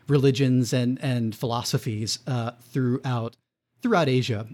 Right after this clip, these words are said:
uh, and at the, and at this point, the world. But it does, it does seem, it seems jarring, right? The idea of this, um,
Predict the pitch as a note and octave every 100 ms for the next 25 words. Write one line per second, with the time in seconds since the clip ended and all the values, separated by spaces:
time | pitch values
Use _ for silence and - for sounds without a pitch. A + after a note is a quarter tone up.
0 | - C3 C3 C#3 A#2+ B2+ C#3 - C#3 B2
1 | C#3+ - C3 A#2+ A#2 C#3 C4+ E3+ C#3 _
2 | _ _ _ _ _ - B3 A#3+ D#4+ B3+
3 | - G#3 F4 D#4+ B3+ D3 - F#3 - C4+
4 | - F#3 C4+ A#3 D3+ E3+ F#3 F3 F3+ G3+
5 | E3+ C#3 F3 - - - D#3 C#3+ C#3